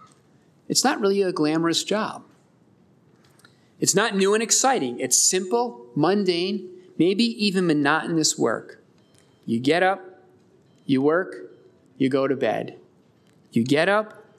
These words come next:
you, you work, you go to bed. Now, I'm not trying to make you depressed, but I do think that we sometimes look too often for what is new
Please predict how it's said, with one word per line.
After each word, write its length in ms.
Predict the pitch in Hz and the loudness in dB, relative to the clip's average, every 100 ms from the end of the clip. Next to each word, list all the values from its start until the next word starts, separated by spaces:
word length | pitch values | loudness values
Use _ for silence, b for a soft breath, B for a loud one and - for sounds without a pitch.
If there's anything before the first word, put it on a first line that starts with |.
| _ _ _ _ | _ _ _ _
you, 200 | - - - - - - - | -16 -14 -14 -18 -20 -20 -14
you 160 | - 101 | -2 2
work, 360 | 135 175 185 - - - | 2 2 -2 -10 -16 -14
you 140 | - 107 | -6 -2
go 180 | 113 123 | 2 2
to 100 | 123 | 0
bed. 380 | 107 101 104 - _ _ _ - B B | -4 -6 -10 -18 _ _ _ -18 B B
Now, 80 | 160 | 0
I'm 80 | 170 | 2
not 160 | 226 254 | 2 2
trying 200 | 262 233 | 2 2
to 40 | |
make 220 | 214 208 | 0 0
you 40 | 214 | 0
depressed, 680 | 190 - 135 104 - - - b b b - | -2 0 -2 -2 -4 -6 -10 b b b -2
but 100 | 156 | 0
I 60 | |
do 180 | 160 233 | 2 0
think 240 | 254 226 | 2 0
that 140 | 196 156 | 0 0
we 80 | 170 | 2
sometimes 500 | - 233 226 190 165 | 2 0 0 0 2
look 180 | 160 | 0
too 240 | - 254 247 | 0 0 2
often 380 | 202 214 151 135 | 0 0 -2 0
for 140 | 156 | 0
what 80 | 156 | 0
is 120 | 131 | 0
new 540 | 147 165 190 208 214 | 0 2 2 0 -4